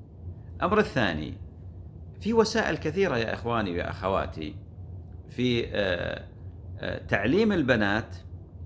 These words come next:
مسألة الصيام إذا بلغنا. يعني مثلا الآن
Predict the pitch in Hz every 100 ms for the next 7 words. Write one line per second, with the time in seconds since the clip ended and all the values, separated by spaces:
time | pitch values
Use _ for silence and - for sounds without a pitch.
0 | - - - 139 147 165 151 143 - 151
1 | 170 147 131 120 113 120 123 90 69 -
2 | - - - - - - - - - -
3 | 98 117 170 160 95 90 - - - -
4 | - 117 127 143 110